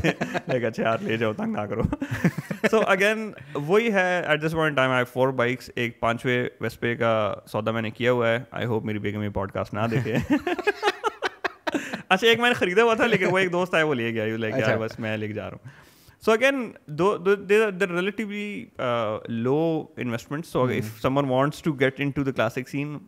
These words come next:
Speaker 2: अगर Beetle नहीं ले सकते, Vespa ले लो।
Speaker 1: बिल्कुल।
Speaker 2: Uh, and, and, and, and, and again, the community is very helpful।
Speaker 1: अच्छा।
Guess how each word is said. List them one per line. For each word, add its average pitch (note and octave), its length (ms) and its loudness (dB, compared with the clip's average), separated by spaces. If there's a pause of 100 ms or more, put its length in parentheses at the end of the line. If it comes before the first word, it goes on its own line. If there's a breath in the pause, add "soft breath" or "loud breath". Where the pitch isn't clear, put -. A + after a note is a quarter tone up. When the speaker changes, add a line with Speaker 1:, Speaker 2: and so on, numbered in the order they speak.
(120)
Speaker 2:
अगर B2 220 -2
Beetle A#2 260 -6
नहीं C3+ 160 -2
ले C3 140 -2
सकते, B2+ 160 -4
Vespa A2 200 -4
ले B2 180 0
लो। A#2 100 -2
Speaker 1:
बिल्कुल। A2+ 420 -8
Speaker 2:
Uh, A2 80 -12
and, A2+ 720 0
and, A2 400 -4
and, C3+ 220 -4
and, D#3+ 220 -6
and D#3 160 0
again, E3 200 2
the - 100 -4
community D3+ 340 -2
is A#2 280 -6
very B2+ 240 2
helpful। - 360 -8 (180)
Speaker 1:
अच्छा। F#2 260 -14